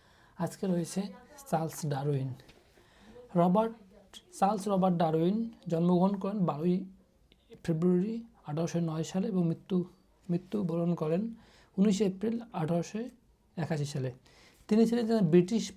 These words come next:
প্রকৃতিবিদ, জীববিজ্ঞানী ও চিন্তাবিদ। তিনি জীবজগতের বিবর্তন তত্ত্বের প্রবর্তক হিসেবে বিশ্বজুড়ে পরিচিত। আট বছর বয়সে তার মা মারা যান।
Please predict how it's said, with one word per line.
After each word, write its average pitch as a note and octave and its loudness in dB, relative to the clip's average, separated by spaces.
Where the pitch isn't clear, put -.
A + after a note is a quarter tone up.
প্রকৃতিবিদ, G3+ -4
জীববিজ্ঞানী F#3+ 2
ও F#3 -2
চিন্তাবিদ। C#3+ -2
তিনি G3+ 2
জীবজগতের G#3+ 2
বিবর্তন F#3+ 2
তত্ত্বের F#3+ -4
প্রবর্তক F#3+ 0
হিসেবে F#3+ 0
বিশ্বজুড়ে F3 0
পরিচিত। D3 -6
আট G3 -2
বছর A3+ 2
বয়সে F#3 4
তার F#3+ 0
মা D3 -2
মারা C3 0
যান। A#2 -4